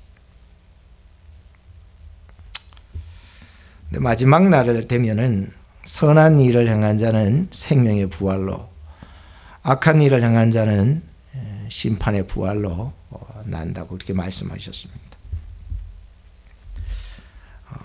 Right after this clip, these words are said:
박효진 장로님이란 분이 계시는데 서울의 명문교회 장로님이세요. 에, 그리고, 어, 지금은, 에, 은퇴를 하셨지만 전에 서울 구치소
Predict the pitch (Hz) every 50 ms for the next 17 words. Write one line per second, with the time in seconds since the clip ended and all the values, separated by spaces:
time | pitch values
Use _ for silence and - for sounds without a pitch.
0 | - - - - _ _ - - - - - _ - _ _ - - - 143 147
1 | - - - 185 190 185 196 208 202 185 147 135 127 123 123 123 120 117 117 113
2 | 107 107 107 104 104 101 98 95 95 - 101 95 95 92 92 - - 98 95 95
3 | 87 85 87 92 95 104 131 117 110 - - - - 135 127 123 120 123 117 107
4 | 101 98 95 95 92 101 107 120 139 147 151 - - - 107 101 101 98 - 101
5 | 98 107 101 101 98 92 90 85 - - - - - - - - - - - -
6 | - - - - - - - - - - - - - - - - - - - -
7 | 104 - - 135 135 120 120 117 113 143 185 196 - - 98 92 - - - -
8 | 139 139 147 147 139 123 117 127 160 190 - - 147 101 98 101 101 101 101 101
9 | 101 101 92 - 139 123 117 104 101 107 107 110 - - 131 123 113 107 98 104
10 | 120 117 120 - - - 104 104 101 101 - - 131 127 127 131 127 123 - 101
11 | - - 117 - - 127 110 98 101 131 -